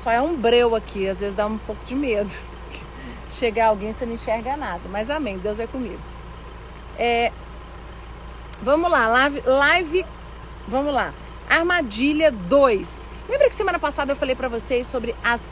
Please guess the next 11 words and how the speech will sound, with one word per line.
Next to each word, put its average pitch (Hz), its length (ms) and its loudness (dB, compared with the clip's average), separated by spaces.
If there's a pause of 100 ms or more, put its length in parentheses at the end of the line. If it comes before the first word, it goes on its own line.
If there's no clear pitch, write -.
(120)
armadilhas 240 1080 -2 (480)
que 247 500 2 (580)
elas 233 500 0 (140)
podem, 226 580 4 (200)
é, 196 320 0
elas 247 220 2
são 285 240 0
responsáveis 262 1120 0 (340)
por 269 160 -2 (360)
nós 262 280 2
não 320 340 0